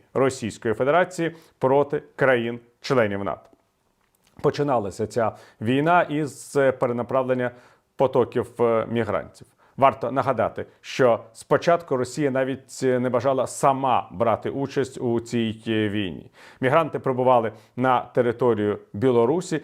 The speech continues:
і вже там, е, силовики Лукашенка спрямовували їх, е, до кордонів, е, цієї країни із, е, Польщею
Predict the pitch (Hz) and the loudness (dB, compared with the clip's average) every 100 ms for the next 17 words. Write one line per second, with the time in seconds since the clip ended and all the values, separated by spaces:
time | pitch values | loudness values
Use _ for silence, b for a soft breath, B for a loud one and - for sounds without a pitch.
0 | B - 151 127 123 131 127 135 127 117 | B -4 -2 -2 0 0 2 2 2 -2
1 | 117 113 110 104 127 117 117 131 120 123 | -2 0 0 -2 0 0 0 0 -2 -2
2 | 123 127 113 156 165 - 120 b b b | -2 -2 -2 -4 -4 -8 -12 b b b
3 | - - 127 139 143 123 120 123 131 - | -8 2 2 4 2 2 0 0 -2 -2
4 | 117 113 104 120 110 - 113 113 113 107 | -2 0 2 2 2 0 0 0 0 -4
5 | - 113 107 - 117 107 101 95 107 123 | -4 -2 -2 -2 -4 -2 -2 -2 -2 -2
6 | 156 156 151 B B - 127 123 107 104 | -2 -4 -6 B B -2 0 0 -2 0
7 | 113 107 101 - 139 160 - - 135 131 | 2 2 0 0 2 2 -2 -4 -2 -2